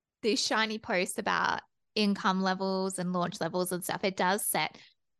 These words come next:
a little bit of an unrealistic expectation. And I think that there's an important caveat to make here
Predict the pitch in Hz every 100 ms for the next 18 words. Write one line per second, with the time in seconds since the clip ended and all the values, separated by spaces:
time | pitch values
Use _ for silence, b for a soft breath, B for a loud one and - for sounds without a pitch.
0 | - 262 285 339 349 277 - 202 196 185
1 | 185 - - - 175 190 185 208 - 226
2 | 233 277 339 359 330 240 214 208 202 180
3 | 160 - 202 196 - - 190 170 - 156